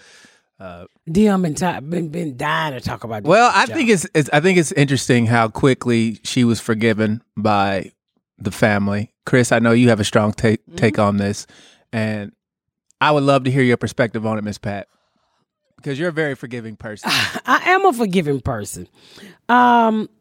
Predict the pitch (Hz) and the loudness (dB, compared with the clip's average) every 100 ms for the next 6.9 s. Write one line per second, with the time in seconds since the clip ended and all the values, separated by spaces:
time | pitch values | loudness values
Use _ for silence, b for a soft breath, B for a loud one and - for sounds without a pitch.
0 | _ _ _ 233 226 226 254 226 247 226 | _ _ _ 0 2 4 4 4 4 4
1 | 240 - 240 - 196 220 214 - 190 170 | 2 4 2 2 2 4 2 0 -2 2
2 | 160 - 143 123 139 131 135 135 127 123 | 0 2 0 2 0 2 2 4 4 2
3 | 117 127 123 117 113 101 90 156 139 131 | 2 2 2 0 -2 0 -2 2 4 4
4 | 127 143 175 160 139 117 - 160 131 - | 2 0 2 2 2 -2 -2 0 0 0
5 | 123 120 110 120 107 95 107 110 143 127 | 0 0 0 -2 0 -2 -2 -2 0 0
6 | 131 156 190 - 208 190 190 175 | 2 2 2 2 2 4 2 0